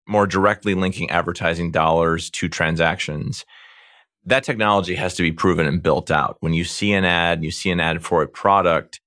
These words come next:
directly linking that ad to the person actually buying that product is something that still has to be developed by some of the connected T V leaders. And so we're going to need to have better tools with more targeting, better attribution,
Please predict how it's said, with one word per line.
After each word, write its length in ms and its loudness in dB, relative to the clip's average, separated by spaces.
directly 420 2
linking 300 0
that 180 2
ad 300 0
to 300 0
the 100 0
person 400 -2
actually 280 -2
buying 380 2
that 160 -2
product 320 2
is 140 -8
something 200 -2
that 100 -2
still 180 0
has 140 -4
to 60 -14
be 120 -6
developed 520 2
by 140 0
some 240 -2
of 80 0
the 80 0
connected 480 -2
T 220 0
V 200 0
leaders. 600 0
And 100 -6
so 80 0
we're 140 2
going 180 4
to 60 2
need 320 2
to 80 4
have 200 0
better 220 2
tools 480 0
with 140 -10
more 180 -6
targeting, 800 0
better 220 2
attribution, 960 -2